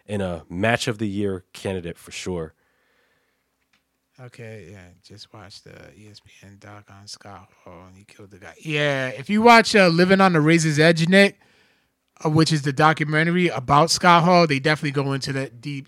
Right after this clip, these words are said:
Speaker 2: into that story where he, Scott Hall actually killed somebody
Speaker 1: Oh,
Speaker 2: in
Speaker 1: really?
Speaker 2: self-defense. You never seen it?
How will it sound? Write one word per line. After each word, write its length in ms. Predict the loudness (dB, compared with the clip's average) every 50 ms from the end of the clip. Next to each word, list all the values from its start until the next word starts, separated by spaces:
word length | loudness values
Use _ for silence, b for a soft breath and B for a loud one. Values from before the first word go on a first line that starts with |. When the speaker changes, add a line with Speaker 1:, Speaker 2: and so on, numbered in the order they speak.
| _ _ _
Speaker 2:
into 280 | -20 -18 -18 -16 -14 -12
that 200 | -12 -12 -10 -12
story 340 | -12 -12 -10 -8 -6 -6 -6
where 300 | -6 -6 -6 -6 -6 -6
he, 220 | -8 -12 -18 _ _ _ _
Scott 340 | -18 -16 -12 -12 -12 -12 -12
Hall 160 | -12 -12 -10
actually 480 | -10 -10 -10 -12 -14 -16 -16 -16 -18 -20 _ _ _ _ _ _ _ _ _ _ _ _ _ _ _ _ _ _ _ _
killed 300 | -8 -6 -6 -6 -4 -6
somebody 540 | -8 -10 -10 -10 -10 -12 -12 -12 -14 -20 _ _ _ _ -10
Speaker 1:
Oh, 100 | -8 -8
Speaker 2:
in 80 | -4 -4
Speaker 1:
really? 140 | -6 -4
Speaker 2:
self-defense. 640 | -4 -6 -8 -8 -12 -14 -18 -18 -18 -18 -18 -20 _ -14
You 100 | -12 -12
never 160 | -12 -12 -12
seen 220 | -12 -12 -10 -12
it? 100 | -12 -14